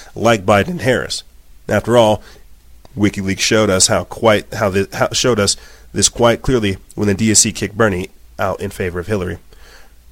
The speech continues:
Perhaps this is why Ga-, Gabbard recently stated in an interview, in a, wow.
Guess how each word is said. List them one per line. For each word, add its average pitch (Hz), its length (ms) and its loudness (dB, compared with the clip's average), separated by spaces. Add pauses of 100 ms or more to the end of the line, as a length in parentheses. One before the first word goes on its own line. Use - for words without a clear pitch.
(200)
Perhaps 131 340 4
this 120 120 2
is 107 100 0
why 110 180 4
Ga-, 117 420 0
Gabbard 113 320 2
recently 110 280 0
stated 104 280 -2
in 104 100 0
an 107 60 2
interview, 110 240 2 (100)
in 113 120 2
a, 95 120 0 (560)
wow. 101 280 -10